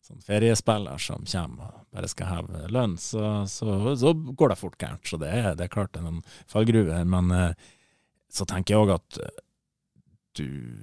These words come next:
du er i en konkurransesituasjon, og fotballen, han er ikke, det er ikke flat struktur her. Eh, eh, det, det positive kan være at det kommer noen som er bedre enn det du er per dags dato, på den posisjonen du er i, og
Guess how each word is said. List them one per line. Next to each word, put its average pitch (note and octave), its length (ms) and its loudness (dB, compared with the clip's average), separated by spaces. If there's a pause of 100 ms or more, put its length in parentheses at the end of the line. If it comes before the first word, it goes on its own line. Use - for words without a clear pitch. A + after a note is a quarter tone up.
(120)
du F2+ 140 -4
er G2 240 2
i A2 80 6
en G#2+ 100 4
konkurransesituasjon, G2+ 1400 2 (100)
og D2+ 300 -10 (260)
fotballen, G2+ 480 0
han E2+ 160 0
er G#2+ 220 2
ikke, F2 320 -6
det F2 80 -6
er - 80 -8
ikke C3 180 0
flat F#2 400 0
struktur - 560 -6
her. - 220 -18 (100)
Eh, E2+ 380 -6 (680)
eh, D2+ 220 -10 (340)
det, C2+ 120 -8 (340)
det F#2 100 0
positive A#2+ 460 2
kan F2+ 160 0
være E2+ 240 -2
at - 180 -12
det E2 140 -8
kommer G2 320 2
noen F#2+ 180 0
som E2 160 -6
er F2 160 -4
bedre G#2 300 2
enn E2+ 100 -2
det E2+ 80 -2 (140)
du - 0 - (100)
er F2+ 160 -6
per F2+ 140 -8
dags - 180 -8
dato, C#3 460 0 (100)
på - 160 -14
den E2+ 140 -6 (180)
posisjonen G#2+ 480 -2
du G2+ 140 4
er D3+ 80 4
i, D3+ 160 -6
og F2+ 100 -12